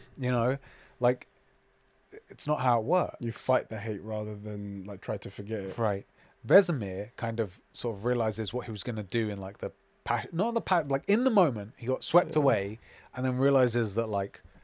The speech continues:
Speaker 1: "Of course this wouldn't work. She's a girl and, like, she's the only source of it. And I was gonna do," he flashes back again, sees all those boys, which
Speaker 2: And
Speaker 1: is like
Speaker 2: even if it was, like, uh, okay, it could work. Still
Speaker 1: Yeah.
Speaker 2: the thirty percent chance that it's gonna be, there's
Speaker 1: Yeah.
Speaker 2: still seventy percent chance you're gonna kill Ciri. Hadn't even mentioned it to
Speaker 1: Yeah.
Speaker 2: Geralt.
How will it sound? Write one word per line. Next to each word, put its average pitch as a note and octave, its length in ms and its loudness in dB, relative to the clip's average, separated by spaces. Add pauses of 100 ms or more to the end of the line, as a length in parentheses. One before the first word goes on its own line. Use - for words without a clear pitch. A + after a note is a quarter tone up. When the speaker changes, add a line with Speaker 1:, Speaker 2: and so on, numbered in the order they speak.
(320)
Speaker 1:
"Of G#2+ 160 -12
course D#3 200 -2
this - 120 -4
wouldn't G#2+ 200 -4
work. G2+ 200 -2
She's G2+ 200 -10
a G2+ 40 -10
girl G2+ 500 0
and, G2 140 -10
like, G2 280 -10 (160)
she's - 180 -8
the G#2 80 -4
only G#2+ 180 -6
source B2+ 320 0
of F#2 100 -8
it. F#2+ 100 -4
And G2+ 200 -14
I G2 80 -6
was G2 120 -8
gonna G2+ 240 -8
do," G#2+ 280 -4 (100)
he - 80 -20
flashes B2 360 0
back G#2 260 -4
again, G#2 260 -4
sees G2+ 200 -8
all G2+ 100 -4
those G2 160 -2
boys, G2+ 340 -4
which - 320 -12 (380)
Speaker 2:
And C3+ 100 -2
Speaker 1:
is D#3+ 40 6
like E3+ 60 8
Speaker 2:
even E3+ 120 6
if D#3+ 100 0
it C#3 120 2
was, C#3+ 260 6
like, B2 320 0
uh, A#2 240 0 (240)
okay, C3 260 0
it A2 80 -8
could B2 140 -6
work. G2 240 -4
Still D#3+ 180 2
Speaker 1:
Yeah. D3 60 4
Speaker 2:
the D3 80 4
thirty B2+ 220 2
percent A#2+ 340 -4
chance A#2 260 -4
that A#2+ 80 -4
it's A2 120 -8
gonna A2+ 240 -4
be, - 20 -6 (240)
there's B2+ 120 0
Speaker 1:
Yeah. - 20 -4
Speaker 2:
still C#3+ 120 2
seventy C#3 480 2
percent B2+ 240 0
chance A#2 260 -2
you're A#2 80 -4
gonna A#2+ 180 -2
kill D3 380 2
Ciri. A2 540 0 (260)
Hadn't D3 300 2
even B2 240 -2
mentioned B2 400 -2
it G#2+ 100 -2
to A#2+ 60 -4
Speaker 1:
Yeah. A#2+ 160 2
Speaker 2:
Geralt. G#2 280 -2